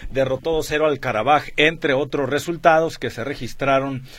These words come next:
este día en la fecha cinco ya de esta Champions League.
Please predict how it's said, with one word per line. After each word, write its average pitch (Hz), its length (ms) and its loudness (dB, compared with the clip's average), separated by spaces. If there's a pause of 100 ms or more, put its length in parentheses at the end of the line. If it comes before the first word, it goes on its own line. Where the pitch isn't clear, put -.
(200)
este 165 320 0
día 143 420 2
en 123 180 -6
la 117 80 0
fecha 139 300 -2
cinco 139 340 -6
ya 180 320 6 (220)
de 147 360 -2
esta 135 460 -2
Champions 127 840 -6
League. 123 220 -2